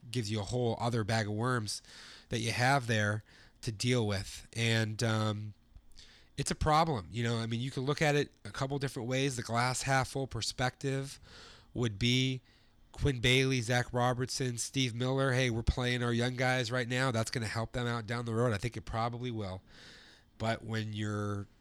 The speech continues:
trying to not sacrifice all the momentum that you've built up in your program,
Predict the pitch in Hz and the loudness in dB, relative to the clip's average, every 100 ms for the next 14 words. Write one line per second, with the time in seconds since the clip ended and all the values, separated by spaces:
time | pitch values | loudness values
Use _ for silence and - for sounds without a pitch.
0 | _ - - _ _ - - _ - - | _ -20 -20 _ _ -20 -20 _ -14 -6
1 | 131 127 143 139 120 123 123 - 123 120 | 0 2 2 -2 -2 -2 0 -2 0 0
2 | - 110 123 120 - 113 113 123 123 107 | 0 -4 0 0 -2 -2 -2 0 -2 -4
3 | 110 123 - 110 101 95 104 95 117 113 | -2 -2 -2 -4 -4 -6 -8 -6 -4 -2
4 | 120 113 107 104 - 117 113 107 92 90 | -4 -4 -6 -8 -6 -6 -4 -4 -4 -8